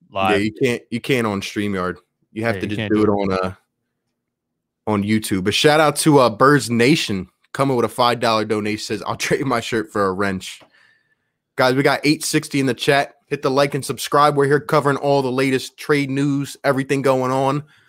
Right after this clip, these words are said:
Speaker 2: Uh, you guys give us your thoughts. Both of us like George Hill. We think it's a good move for the Sixers. I just don't see us being done yet. And remember, we still have the buyout market, so.
Speaker 1: The Clippers have also engaged the Raptors for Kyle Lowry.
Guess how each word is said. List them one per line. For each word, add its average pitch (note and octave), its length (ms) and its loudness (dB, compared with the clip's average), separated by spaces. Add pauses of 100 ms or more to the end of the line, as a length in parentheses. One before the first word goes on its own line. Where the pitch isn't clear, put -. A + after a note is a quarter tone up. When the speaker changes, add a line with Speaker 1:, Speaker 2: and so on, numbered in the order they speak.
(180)
Speaker 2:
Uh, A2+ 200 2
you C3 100 0
guys D#3+ 260 2
give E3 100 4
us D3+ 120 -2
your D3+ 140 4
thoughts. C#3+ 520 2 (480)
Both A3 260 4
of D#3+ 100 2
us E3+ 220 2
like C#3 240 -2
George C3 300 -4
Hill. B2+ 180 -4
We A#2 80 -8
think D#3+ 220 -6
it's D3+ 100 -8
a C#3 40 -6
good C3 180 0
move C#3 180 0
for C3 80 -4
the A2+ 80 0
Sixers. D3 460 -4
I D3 80 2
just E3+ 160 -6
don't D#3+ 160 -2
see - 120 -4
us C#3 120 -2
being C3 260 -4
done A#2+ 240 0
yet. G#2 300 -2 (560)
And A2+ 180 -2
remember, D#3 320 6
we B2 80 -4
still - 160 0
have G3+ 100 2
the D#3 80 4
buyout A#2+ 400 2
market, G2 400 -4
so. G#2+ 440 0 (3000)
Speaker 1:
The E3 120 2
Clippers G#3 540 4
have F3 160 4
also E3 340 4
engaged C#3+ 420 0
the B2+ 60 -2
Raptors C3 440 0
for B2 120 -6
Kyle B2 300 2
Lowry. G#2+ 380 -2